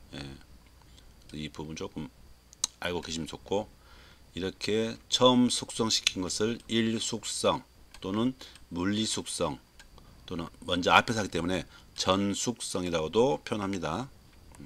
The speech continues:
그 일 숙성 안에서는 이 할로겐화 알칼리 또는 암모니아를 이 유제 안에 투입하는 방법이 있는데, 이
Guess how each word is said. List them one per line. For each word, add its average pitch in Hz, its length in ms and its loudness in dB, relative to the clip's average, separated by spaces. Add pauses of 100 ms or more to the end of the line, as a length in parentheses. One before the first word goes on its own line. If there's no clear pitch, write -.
(960)
그 110 120 4
일 139 220 10
숙성 131 760 8
안에서는 104 1120 4 (200)
이 82 420 -6
할로겐화 104 800 2
알칼리 87 420 0
또는 90 340 -2
암모니아를 90 760 4 (680)
이 76 520 -10 (520)
유제 95 260 4
안에 92 200 6
투입하는 101 420 2
방법이 82 360 -4
있는데, 76 460 -4 (720)
이 80 200 -6